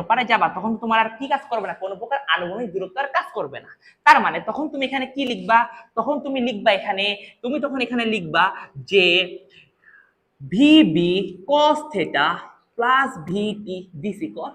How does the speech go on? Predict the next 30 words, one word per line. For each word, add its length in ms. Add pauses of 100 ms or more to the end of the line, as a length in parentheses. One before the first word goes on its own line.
(220)
zero। 200 (160)
So 140
ultimately 400
তুমি 140
যদি 120
একটু 180
ক্যালকুলেশন 520 (100)
করো, 180 (240)
তাহলে 220
তুমি 140
এখানে 240
লিখতে 300
পারবা 220 (200)
আরামসে 380 (120)
cos 200 (120)
theta 220 (360)
this 240
equal 260 (400)
minus 420 (120)
ভিটি 320 (360)
by 180 (360)
ভিবি। 300 (340)
So 100 (440)
theta 240 (120)
equal 320
কি 160
হবে? 180 (380)
Cos 300 (180)
inverse 400 (180)
one 120